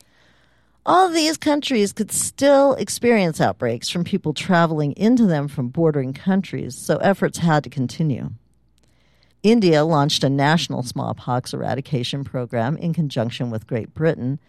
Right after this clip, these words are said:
the Soviet Union, and who. In nineteen sixty-two, it was believed that there were forty-four endemic countries, and of those, fourteen were conducting an eradication program, twenty-two had programs that had not yet started, and eight had done nothing.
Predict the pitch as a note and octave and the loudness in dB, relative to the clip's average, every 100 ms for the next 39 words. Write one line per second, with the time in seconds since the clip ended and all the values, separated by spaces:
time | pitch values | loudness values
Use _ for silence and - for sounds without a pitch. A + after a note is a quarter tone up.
0 | _ _ _ _ E3+ - C#3 B2+ C#3 - | _ _ _ _ -4 2 2 2 -2 -2
1 | C#3 B2 C3+ - D#3 D#3+ F#3+ D3 B2+ - | -2 0 -2 -2 -2 2 2 2 -2 -10
2 | _ _ _ _ _ _ _ _ _ - | _ _ _ _ _ _ _ _ _ -8
3 | - G3 G3+ G#3 G#3 G3+ - - F3 E3 | 2 4 6 4 2 0 -2 -4 -4 0
4 | F#3+ G3+ - F3+ - D#3+ E3 - - E3+ | 2 4 2 -2 -4 0 0 -2 -2 0
5 | D3+ C#3+ - - - C#4 D4 C#4+ _ F#3+ | 2 0 -4 -18 -4 -2 0 -4 _ 0
6 | F#3 E3+ - D#3+ D3+ C#3 D3+ D#3+ - - | 4 4 2 -2 -2 0 0 -2 -6 -12
7 | C3 D3 C3 A#2+ A2+ - _ - D#3 - | -10 -10 -10 -10 -12 -18 _ -8 -8 -2
8 | - B3+ G3 C#3+ A#2 C#3 - _ _ _ | 2 2 0 -2 -2 -4 -10 _ _ _
9 | _ _ _ - - F#4 - B3+ F#3+ F3+ | _ _ _ -10 0 0 0 -2 2 2
10 | D3 - D3+ C#3+ D3+ - C#3+ B2 B2 A2+ | 0 -2 -4 0 -2 0 -2 0 0 0
11 | G#2+ A#2 - A2 - A2+ - - G#2+ F#2 | -2 -2 -4 -2 -4 -6 -6 -6 -4 -4
12 | C#3 D#3 - F3+ E3 D3 - D#3+ E3 D#3 | -4 -8 -6 0 0 0 0 0 2 2
13 | B2+ - C3+ C3 A#2 B2 C3 B2 B2 C3+ | -2 -4 -6 -2 -4 -4 -6 -6 -2 -2
14 | - - A#2 - - E3 E3 C#3 D3+ - | -4 -4 -4 -4 -4 2 2 2 -2 -2
15 | F3 E3 - G#3 F#3+ - C#3+ D3+ C#3+ C#3+ | -2 -2 -2 -2 -2 -2 -4 -4 -2 -2
16 | D3+ D3 C#3+ - G#2 G2+ | 0 -2 -4 -6 -10 -10